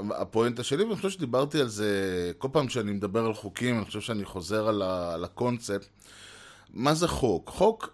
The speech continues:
בגדול, אני בא ואני אומר, "אוקיי, מה, אה, אני חושב שצריך", אני, ארז, אם היה, הייתי מחוקק, כן, אבל מה המחוקק חושב שצריך ל-, שנכון להיות במדינה ש-, ש-,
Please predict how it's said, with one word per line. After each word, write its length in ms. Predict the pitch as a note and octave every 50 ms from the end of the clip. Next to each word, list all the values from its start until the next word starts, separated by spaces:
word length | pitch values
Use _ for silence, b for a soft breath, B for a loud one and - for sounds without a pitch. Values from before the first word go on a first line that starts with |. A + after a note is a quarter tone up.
| - -
בגדול, 580 | C3 B2+ C3 A2+ B2 C3 B2 D#3+ E3+ E3+ D3+
אני 180 | C3 B2+ C3+ C#3+
בא 180 | C#3 C3+ C#3 B2+
ואני 200 | B2 C3 B2 B2
אומר, 200 | A#2+ A#2+ A#2+ B2
"אוקיי, 380 | A#2+ A#2 A#2 - - B2 G#2+ F#2+ F#2
מה, 800 | A2 C3 E3+ G3 G3 F#3 F3+ F3 E3 D#3+ D3+ D3 C#3 C3 B2+ B2
אה, 380 | A#2 A#2 A#2 A2+ A2 G#2+ - G2
אני 220 | A2+ B2 C#3 D3
חושב 500 | - - C3+ B2 - - B2+ B2 B2 A#2 G#2+
שצריך", 440 | G#2 - A2 - - A2+ G#2+ A2 A#2+
אני, 500 | G2 F2+ F#2+ G2+ G#2 G2+ G2 F#2 F2+ F2+ F2+
ארז, 340 | F#2 G2 F#2 F#2 F2+ E2 D#2+
אם 160 | F2 E2+ F2+
היה, 220 | F2+ F2 F2+ F#2
הייתי 300 | F#2+ E2+ F2+ F#2+ - -
מחוקק, 560 | F#2+ F#2 F2+ - - B2 B2+ - G#3+ G3+ E3+ C#3
כן, 140 | - C#3 C3
אבל 180 | B2+ B2+ B2+
מה 200 | B2+ C3+ D#3+ F#3
המחוקק 680 | F#3 F3 D#3 - - - A#2+ - - D3 C#3+ D3 C#3+ - - B B B B B B B B B B B B B B B
חושב 440 | B - - B2 A#2+ - C#3 C#3+ D3
שצריך 640 | C#3 - B2 G#2+ - - A#2 G2+ A2 A#2 A#2 - -
ל-, 280 | A#2 A2 G#2+ F2 F#2+ G2+
שנכון 680 | G2+ - A2+ A2+ A2+ - - - C3 C3 C3 C3 B2 A#2+
להיות 280 | A#2 A#2 A2+ A2+ G#2+
במדינה 640 | A2 A2 G#2+ G#2+ G2+ F#2 G2+ G#2 G#2 G#2 G2+ G2+ G2+
ש-, 120 | F#2 - G2
ש-, 280 | F#2+ F#2 D2 - -